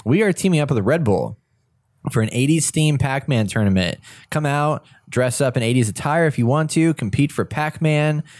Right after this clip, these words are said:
tournament goodies, and there's gonna be some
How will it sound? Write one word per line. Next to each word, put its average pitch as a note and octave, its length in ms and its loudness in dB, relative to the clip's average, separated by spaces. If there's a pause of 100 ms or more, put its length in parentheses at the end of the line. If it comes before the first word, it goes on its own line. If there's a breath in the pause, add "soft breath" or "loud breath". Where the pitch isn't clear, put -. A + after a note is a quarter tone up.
(180 loud breath)
tournament D#3 680 0
goodies, D3+ 500 2 (120)
and B2+ 320 2
there's A#2 140 2
gonna A#2+ 100 0
be A2+ 100 4
some G2+ 240 0